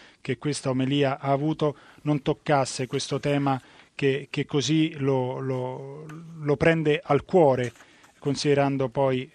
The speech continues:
per dirlo ancora una volta, che il tema è proprio il cuore che parla al cuore, eh, di questo viaggio nel Regno Unito. E parole, parole forti, parole che forse abbiamo anche sentito in altre occasioni, ma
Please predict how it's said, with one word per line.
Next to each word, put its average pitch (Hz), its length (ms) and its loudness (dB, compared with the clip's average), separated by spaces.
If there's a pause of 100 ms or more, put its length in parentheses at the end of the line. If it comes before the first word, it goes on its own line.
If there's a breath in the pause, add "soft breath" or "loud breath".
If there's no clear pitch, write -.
(120)
per 131 220 -4
dirlo 131 380 0
ancora 139 280 -2
una 131 120 0
volta, 135 340 0
che 139 100 -6
il 127 140 -6
tema 139 240 0
è 120 60 -4
proprio 131 480 -4
il 127 180 -6
cuore 135 260 -2
che 127 140 -6
parla 127 320 -2
al 123 100 -4
cuore, 123 400 -2 (420 loud breath)
eh, 131 60 -16
di 123 140 -10
questo 131 340 -4
viaggio 123 720 -4
nel 135 180 -2
Regno 131 320 -2
Unito. 120 440 -4 (420 soft breath)
E 147 640 -2
parole, 170 640 6 (260)
parole 160 320 4
forti, 160 800 0
parole 165 440 2
che 147 180 0
forse 190 380 -2
abbiamo 151 280 2
anche 165 300 0
sentito 156 500 -2
in 135 100 2
altre 135 260 0
occasioni, 143 600 0
ma 131 220 0